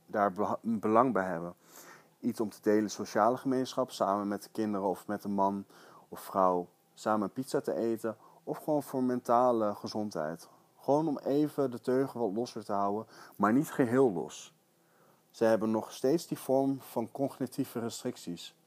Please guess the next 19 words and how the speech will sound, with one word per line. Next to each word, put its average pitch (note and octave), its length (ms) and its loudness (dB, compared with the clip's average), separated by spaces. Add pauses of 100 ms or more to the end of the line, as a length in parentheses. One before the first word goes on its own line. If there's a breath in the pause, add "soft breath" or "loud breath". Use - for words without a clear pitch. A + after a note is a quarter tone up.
(520 soft breath)
Maar G#2 160 -8
ze A2 240 2 (220)
voegen A#2 300 -4
daar G#2+ 180 6
alleen A2 300 4
wat B2 160 -2
flexibiliteit G#2+ 840 -2
in G2 260 -4 (400 loud breath)
wanneer F#2+ 320 2
dat F#2+ 140 2
nodig F2+ 380 2
is F#2+ 220 -6
en F#2 140 -10
wanneer F2+ 300 -4
zij F#2 160 -4
daar F2 140 -2
behoefte F2 420 -6
aan E2 160 -12
hebben. E2 260 -14